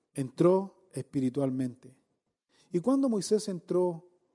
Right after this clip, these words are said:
a la tierra prometida espiritualmente? En el monte de la transfiguración. ¿Se acuerda de esa escena? En el monte de la transfiguración está el Señor Jesucristo con Pedro, Juan y Jacobo.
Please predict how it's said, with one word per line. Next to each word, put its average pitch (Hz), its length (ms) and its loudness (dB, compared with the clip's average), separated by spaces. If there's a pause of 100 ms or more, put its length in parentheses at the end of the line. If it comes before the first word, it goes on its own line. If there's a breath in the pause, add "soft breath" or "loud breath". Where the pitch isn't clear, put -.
(140)
a 135 100 -6
la 139 100 0
tierra 160 220 -2
prometida 151 540 -2
espiritualmente? 143 920 -6 (2000)
En 143 120 -2
el 143 100 0
monte 165 300 -2
de 165 100 0
la 151 100 -4
transfiguración. 143 880 -6 (840)
¿Se - 160 -4
acuerda 247 300 4
de 247 60 2
esa 214 160 0
escena? 247 360 2 (560 soft breath)
En 156 120 -2
el 170 100 0
monte 247 280 2
de 240 80 6
la 214 120 4
transfiguración 208 880 0
está 175 260 -2
el 208 80 4
Señor 190 300 -2
Jesucristo 226 760 -4
con 160 180 -8
Pedro, 226 320 2
Juan 254 360 -4
y 208 80 -8
Jacobo. 160 480 -2